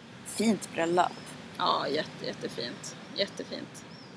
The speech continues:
Speaker 1: Men två år senare så blir det annullerat. För
Speaker 2: Ja.
Speaker 1: man kan ju inte skilja sig
Speaker 2: Nej.
Speaker 1: när man är kunglig och katolik.
Speaker 2: Nej. Nej.
Speaker 1: Men sen träffar hon ju då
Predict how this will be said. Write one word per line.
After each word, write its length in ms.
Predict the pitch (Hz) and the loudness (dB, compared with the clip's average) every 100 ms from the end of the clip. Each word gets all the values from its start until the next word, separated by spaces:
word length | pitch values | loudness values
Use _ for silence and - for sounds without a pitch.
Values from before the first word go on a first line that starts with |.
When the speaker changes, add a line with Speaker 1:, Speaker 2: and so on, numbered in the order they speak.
| - - | -16 -8
Speaker 1:
Men 260 | 202 190 185 | 8 8 8
två 180 | - 208 | 6 8
år 180 | 190 | 8
senare 440 | 185 190 180 185 180 | 8 8 8 8 6
så 80 | 170 | 4
blir 180 | 165 | 2
det 100 | 165 | 6
annullerat. 840 | 160 175 170 190 180 - - - - - | 6 6 4 6 6 6 0 -4 -10 -4
För 80 | - | 4
Speaker 2:
Ja. 60 | 196 | 6
Speaker 1:
man 100 | 196 | 6
kan 160 | 220 | 6
ju 40 | 185 | 2
inte 120 | - | 2
skilja 280 | 190 180 175 | 2 2 2
sig 220 | - - - | 0 -2 0
Speaker 2:
Nej. 280 | 202 170 - - - - - | 4 4 4 -6 -14 -16 -6
Speaker 1:
när 80 | 180 | -2
man 140 | 175 | 0
är 40 | 170 | 0
kunglig 460 | 180 165 160 80 - | 0 0 0 -2 -4
och 80 | - | -6
katolik. 200 | - 196 180 - - - - | -2 0 0 -2 -6 -12 -8
Speaker 2:
Nej. 140 | 202 190 | 0 2
Nej. 120 | 135 202 - - - - - - - - - | 2 -2 -12 -16 -16 -16 -16 -16 -16 -14 2
Speaker 1:
Men 140 | 208 | 8
sen 140 | 226 226 | 10 10
träffar 260 | 240 220 | 8 10
hon 80 | 190 | 10
ju 60 | 175 | 10
då 260 | 170 165 | 12 10